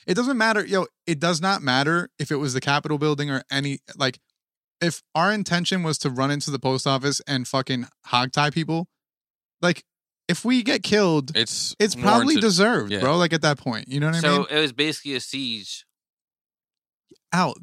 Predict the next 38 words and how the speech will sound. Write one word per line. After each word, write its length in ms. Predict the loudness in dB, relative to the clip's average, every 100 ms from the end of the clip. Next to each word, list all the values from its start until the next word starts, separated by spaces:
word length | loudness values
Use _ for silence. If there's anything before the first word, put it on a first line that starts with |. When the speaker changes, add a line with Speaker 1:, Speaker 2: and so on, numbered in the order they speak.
| -16
Speaker 1:
they 340 | -2 0 0 -4
wholeheartedly 920 | -10 -2 -2 0 2 2 0 -2 -2 -8 _
felt 380 | -2 0 0 0
like 220 | -2 0
they 120 | 0
were 140 | 0 0
going 260 | 0 -2 -2
to 240 | -4 -6 -10 _ _ -2
overturn 640 | 0 0 0 0 0 0
the 100 | 0
election 440 | 0 0 -2 -6
results 400 | -6 -4 -6 -8 -8
and 120 | -8
keep 260 | -4 -4 -4
Trump 340 | -4 -4 -4 -8
in 140 | -8
power 380 | -4 -2 -4 -8 _
by 100 | -2
doing 300 | 0 -2 -4
this. 220 | -10 -18 -20 _ _ _ _ _ _ _ _
That's 200 | 0 0
Speaker 3:
That's 100 | -2
Speaker 1:
the 60 | -2
scary 340 | 2 2 2
Speaker 3:
insane. 40 | 0
Speaker 1:
part, 260 | -4 -6
bro. 180 | -4 -2
It's 220 | -2 -4 -2
not, 280 | -2 -2 -2
it 80 | 0
Speaker 2:
<laughs> 40 |
The 60 | 0
Speaker 1:
wasn't 240 | 0 2
like 200 | 4 4
Speaker 2:
gods 280 | 2 2 2
Speaker 1:
a, 40 |
Speaker 2:
and 80 |
Speaker 1:
a, 40 | 0